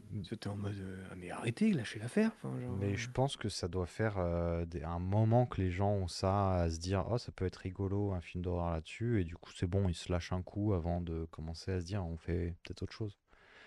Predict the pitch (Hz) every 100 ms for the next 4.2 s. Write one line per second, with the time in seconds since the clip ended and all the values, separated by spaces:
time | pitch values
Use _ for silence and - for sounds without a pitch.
0 | - _ 87 131 131 151 - - - -
1 | - - - 139 - 107 120 107 131 117
2 | - 120 101 107 101 - 101 - 113 127
3 | 123 98 92 - 95 92 92 92 95 113
4 | - 92